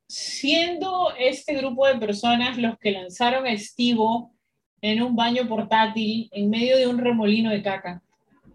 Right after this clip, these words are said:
<laughs> ¿Qué esperas en una lucha? Nada. No puedes esperar absolutamente nada. No hay manera en la que puedas anticiparte eso. No puedes hacerlo con Jackass. La lucha era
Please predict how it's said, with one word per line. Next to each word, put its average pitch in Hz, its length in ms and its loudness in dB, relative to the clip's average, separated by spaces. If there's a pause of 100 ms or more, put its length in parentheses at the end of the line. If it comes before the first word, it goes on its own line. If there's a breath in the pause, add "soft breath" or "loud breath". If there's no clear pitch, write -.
(280)
<laughs> - 1600 -4
¿Qué 320 180 6
esperas 302 680 4 (160)
en 214 160 -6
una 247 220 0
lucha? 240 500 -2 (120)
Nada. 240 520 4 (340 soft breath)
No 320 140 -2
puedes 427 220 0
esperar 349 320 0
absolutamente 320 580 0
nada. 320 380 0
No 220 100 0
hay 330 120 0
manera 320 280 2
en 349 80 0
la 277 100 4
que 226 120 -2
puedas 269 320 2
anticiparte 269 680 -4
eso. 320 240 -6 (400)
No 302 140 -6
puedes 330 240 0
hacerlo 294 400 0
con 180 180 -4
Jackass. 170 440 -6 (600 loud breath)
La 311 140 8
lucha 427 340 4
era 330 200 2